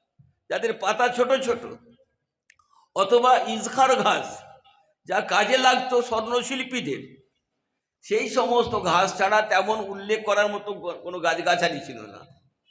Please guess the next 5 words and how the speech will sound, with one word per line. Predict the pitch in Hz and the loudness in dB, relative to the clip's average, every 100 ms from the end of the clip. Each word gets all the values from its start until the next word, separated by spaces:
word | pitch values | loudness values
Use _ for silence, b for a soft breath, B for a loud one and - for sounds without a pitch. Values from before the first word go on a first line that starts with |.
| b b b b | b b b b
সবুজের | - 226 247 262 269 254 | 0 0 2 0 2 2
কোনো | 254 262 294 294 - - - _ _ _ _ _ | -2 -2 -2 -4 -12 -20 -20 _ _ _ _ _
পরশই | 165 247 285 285 285 | 0 2 2 0 -2
ছিল | 285 247 185 | 0 2 0
না। | 120 104 - | -2 -8 -12